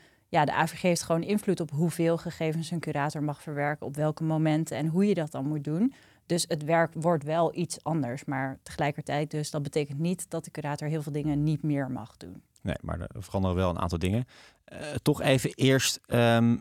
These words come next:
Speaker 2: we het nou hebben over, eh, het verwerken van die persoonsgegevens. Wie is er daarvoor dan verantwoordelijk?
Speaker 1: Eh, nou, in de terminologie van de A V G is dat de verwerkingsverantwoordelijke. Dus dat is degene die heel kort gezegd eigenlijk bepaalt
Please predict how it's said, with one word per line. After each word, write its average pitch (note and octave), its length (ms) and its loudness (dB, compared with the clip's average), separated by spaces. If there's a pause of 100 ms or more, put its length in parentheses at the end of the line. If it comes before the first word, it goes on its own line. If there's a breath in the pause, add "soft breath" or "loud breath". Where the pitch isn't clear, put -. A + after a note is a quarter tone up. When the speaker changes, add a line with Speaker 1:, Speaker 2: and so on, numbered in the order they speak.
(140)
Speaker 2:
we A#2+ 100 2
het A2+ 100 0
nou A#2+ 120 6
hebben A2+ 220 4
over, G#2 520 2 (140)
eh, F#2+ 140 0
het G2+ 140 -2
verwerken G#2+ 380 0
van G#2+ 160 2
die A#2 100 2
persoonsgegevens. A#2 840 0
Wie B2 240 4
is A#2+ 120 2
er A#2 100 2
daarvoor A2 440 4
dan G#2 160 4
verantwoordelijk? G#2+ 640 0 (880)
Speaker 1:
Eh, F3+ 240 2
nou, F3+ 200 4
in F#3+ 80 2
de F#3 80 2
terminologie G#3 640 4
van G3 140 0
de F3+ 120 0
A E3+ 120 2
V - 160 -4
G - 60 -10
is A3 280 6
dat E3+ 220 -2
de D#3+ 80 2
verwerkingsverantwoordelijke. F3 1500 2
Dus F3+ 160 -2
dat E3+ 180 -2
is - 200 -6
degene E3 480 0
die D3+ 280 0
heel F#3+ 160 6
kort F3+ 220 0
gezegd D3+ 300 -2
eigenlijk D#3+ 300 -4
bepaalt D#3+ 640 2